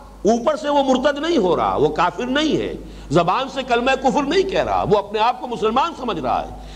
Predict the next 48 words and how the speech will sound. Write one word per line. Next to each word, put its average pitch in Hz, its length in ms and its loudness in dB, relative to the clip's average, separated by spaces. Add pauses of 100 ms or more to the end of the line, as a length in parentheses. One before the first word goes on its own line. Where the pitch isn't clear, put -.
(120)
لیکن 175 260 2
جیسے 180 260 2
منافقین 156 680 0
کے 247 100 2
بارے 196 240 0
میں 185 100 -6
قرآن 165 340 0
مجید 147 320 0
میں 139 200 2 (360)
سورہ 185 240 4
منافقون 156 600 -2
میں 170 80 0
کہا 151 300 0
گیا، 196 160 -2
"ذَلِكَ 233 460 0
بِأَنَّهُمْ 196 540 0
آمَنُوا 277 500 0 (120)
ثُمَّ 349 240 2 (100)
كَفَرُوا 180 480 -4 (480)
فَطُبِعَ 185 440 0
عَلَىٰ 139 340 0
قُلُوبِهِمْ۔" 104 720 -10 (380)
یہ 156 80 4
اس 156 140 0
لیے 233 140 2
کہ 233 100 -4
یہ 202 100 0
ایمان 185 360 0
تو 240 80 0
لائے 262 300 0
تھے 240 100 0
لیکن 240 220 -2
پھر 277 160 2
انہوں 277 140 2
نے 339 180 0
کفر 254 140 -6
کیا۔ 117 280 -6 (400)
لیکن 175 200 2
یہ 202 120 4
کفر 208 280 -2
جو 240 140 -4
ہے 285 120 2
ظاہری 214 400 0
نہیں 262 220 -2
ہے، 208 60 4
قانونی 240 460 -2
نہیں 285 280 -4
ہے۔ 104 100 -4